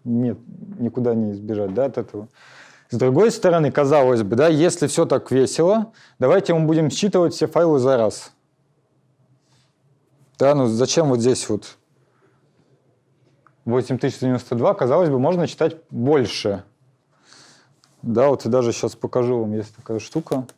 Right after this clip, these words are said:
Есть такой класс files.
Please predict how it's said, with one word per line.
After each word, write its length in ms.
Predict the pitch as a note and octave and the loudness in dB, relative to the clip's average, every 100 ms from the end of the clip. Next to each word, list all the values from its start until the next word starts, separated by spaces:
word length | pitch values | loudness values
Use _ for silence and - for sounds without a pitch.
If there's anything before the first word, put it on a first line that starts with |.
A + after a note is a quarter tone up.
| _ _ _ _ _ _ _ _ _ _ _ _ - | _ _ _ _ _ _ _ _ _ _ _ _ -4
Есть 260 | C3 C#3+ - | -2 -2 -2
такой 240 | C3+ C#3 | -2 -2
класс 420 | - C#3+ C3 - - - | 0 0 0 -2 -12 -4
files. 580 | B2+ A#2+ F#3 G3+ - | 0 0 0 -4 -10